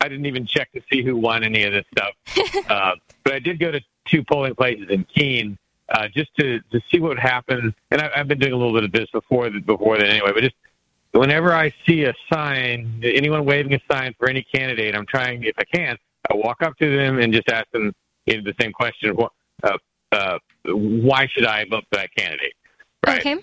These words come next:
Speaker 2: Yep, and they're
Speaker 1: Um,
Speaker 2: holding
Speaker 1: and
Speaker 2: signs
Speaker 1: so
Speaker 2: for them, so they should be able to answer, right?
Speaker 1: Yeah, so the, uh, the spoiler here is every single person who was wear-, was carrying a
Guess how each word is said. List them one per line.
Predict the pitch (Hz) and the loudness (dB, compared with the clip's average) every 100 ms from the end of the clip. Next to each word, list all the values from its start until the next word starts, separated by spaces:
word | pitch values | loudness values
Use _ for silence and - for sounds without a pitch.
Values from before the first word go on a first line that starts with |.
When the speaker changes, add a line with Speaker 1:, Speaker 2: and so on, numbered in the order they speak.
| - - | -10 0
Speaker 2:
Yep, | 269 262 | 2 2
and | 269 262 | 2 2
they're | 262 | 2
Speaker 1:
Um, | |
Speaker 2:
holding | 269 247 | 2 2
Speaker 1:
and | 247 | 4
Speaker 2:
signs | 262 240 240 | 4 4 2
Speaker 1:
so | - | 2
Speaker 2:
for | 220 214 | 2 2
them, | 214 233 | 2 2
so | 233 226 | 4 4
they | 214 | 2
should | - 220 | 2 2
be | 220 | 2
able | 208 | 2
to | 226 | 2
answer, | 226 - 214 | 2 2 2
right? | 208 202 220 - - _ _ _ _ _ _ _ _ | 4 4 2 -2 -14 _ _ _ _ _ _ _ _
Speaker 1:
Yeah, | 160 175 160 101 80 - | 6 6 4 2 0 -2
so | 160 147 | -2 -2
the, | 135 135 | -2 -2
uh, | 123 | -2
the | 120 - | -4 -4
spoiler | - 190 190 170 135 | 0 0 0 0 0
here | 139 135 127 | 0 2 0
is | 117 - - | -2 -2 -2
every | 151 170 202 220 - | -2 -2 -2 -4 0
single | 202 196 190 185 | 0 2 0 -2
person | - 190 175 - 131 123 | 0 0 0 -2 -2 0
who | 139 143 | 0 0
was | 135 113 | 0 0
wear-, | 107 127 143 131 | 2 2 2 2
was | 127 123 - | 2 2 0
carrying | 156 175 170 | 0 0 0
a | 165 | 0